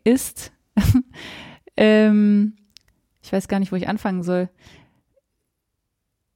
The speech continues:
Also, wenn man hier in der Gegend aufwächst, <laughs> kommt man als Kind normalerweise ums Phantasialand nicht drumrum.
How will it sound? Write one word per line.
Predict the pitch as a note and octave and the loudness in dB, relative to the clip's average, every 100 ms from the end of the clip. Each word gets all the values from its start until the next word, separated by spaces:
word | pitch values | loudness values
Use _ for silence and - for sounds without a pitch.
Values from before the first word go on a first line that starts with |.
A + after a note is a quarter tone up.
| _ | _
Also, | - G#3 G3 E3 D3+ | 2 2 4 0 0
wenn | F#3+ A3+ | -2 2
man | C#4+ C4+ | 2 0
hier | A3+ C4+ B3 | -2 -2 0
in | B3 | 0
der | A#3 | 0
Gegend | B3+ A#3+ A#3+ | 0 0 0
aufwächst, | A3+ B3 - E3 - - - - - - | 0 -2 -2 -4 -4 -12 -12 -12 -4 -2
<laughs> | G#3 - | -2 -2
kommt | C4 F#4+ F4+ | -2 -2 -2
man | B3 B3 | 0 0
als | G#3 G#3+ - | 0 -2 -2
Kind | B3+ C4 D4 | -2 0 0
normalerweise | G#3 G3 G#3 A3+ G3+ G#3 G3 - | -2 2 2 2 2 2 2 -2
ums | G3 | -6
Phantasialand | - F#3 F3+ F#3+ G#3 F3+ E3+ E3+ F3 F#3+ | -4 -4 0 0 2 0 0 -2 -4 -2
nicht | F#3+ - - | -4 -6 -20
drumrum. | - F3+ D#3+ D3+ C#3 | -6 -2 0 0 -2